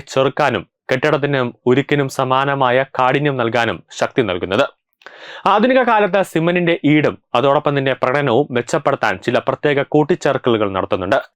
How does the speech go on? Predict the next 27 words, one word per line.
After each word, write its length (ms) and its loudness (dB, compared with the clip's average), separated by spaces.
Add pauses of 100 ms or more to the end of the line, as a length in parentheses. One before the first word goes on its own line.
കൽക്കരി 380 2 (260)
ഊർജ 200 2 (260)
നിലയങ്ങളിൽ 420 2
നിന്നുള്ള 280 2 (360)
ഒരു 140 4 (160)
ഉപോൽപ്പന്നമായ 920 2 (260)
ഫ്ലൈ 200 2 (280)
ആഷ് 240 -2
അഥവാ 260 2 (280)
ഈച്ചച്ചാരം 580 0 (180)
സിമന്റിൽ 400 0 (120)
ചേർക്കുന്നത് 460 0 (320)
അതിന്റെ 240 2 (220)
ഈട് 160 4 (140)
വർദ്ധിപ്പിക്കുകയും 680 0 (340)
വിള്ളലുകൾ 420 2 (160)
ഉണ്ടാക്കാനുള്ള 560 0 (160)
സാധ്യത 300 2 (100)
കുറയ്ക്കുകയും 440 0
ചെയ്യുന്നു. 220 0 (440)
ഇത് 160 4
ആധുനിക 280 2 (120)
ഹരിത 240 2 (100)
നിർമ്മാണ 340 0 (140)
സാങ്കേതിക 440 0 (100)
വിദ്യകളുടെ 460 0 (100)
ഒരു 100 2